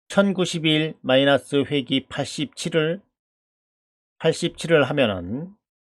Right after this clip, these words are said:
천사, 그래서 천사회부터 쭉 불러온 것이고요.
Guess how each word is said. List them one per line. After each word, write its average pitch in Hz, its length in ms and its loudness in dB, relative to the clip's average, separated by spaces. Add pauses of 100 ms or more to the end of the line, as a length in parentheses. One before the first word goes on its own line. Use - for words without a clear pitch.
(480)
천사, 123 880 -6 (800)
그래서 113 460 -4
천사회부터 147 1120 -2 (160)
쭉 117 300 -10
불러온 110 420 -4
것이고요. 110 800 -4